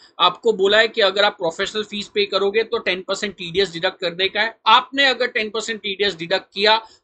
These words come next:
तो कोई interest, कोई penalty कभी जिंदगी में नहीं आने वाला है। आप लोगों को government ने बोला है कि loss eight years तक carry forward करो, मैंने eight years तक carry forward किया, कोई notice नहीं आएगा, सब जो किया है वो proper है।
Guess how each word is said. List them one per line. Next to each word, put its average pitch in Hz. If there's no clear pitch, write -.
तो 220
कोई 247
interest, 208
कोई 220
penalty 196
कभी 185
जिंदगी 170
में 175
नहीं 147
आने 117
वाला 92
है। -
आप 226
लोगों 233
को 240
government 220
ने 226
बोला 202
है 226
कि 220
loss 202
eight 208
years 208
तक 220
carry 185
forward 208
करो, 214
मैंने 196
eight 202
years 202
तक 214
carry 175
forward 208
किया, 208
कोई 233
notice 214
नहीं 214
आएगा, 202
सब 202
जो 208
किया 185
है 185
वो 190
proper 175
है। 170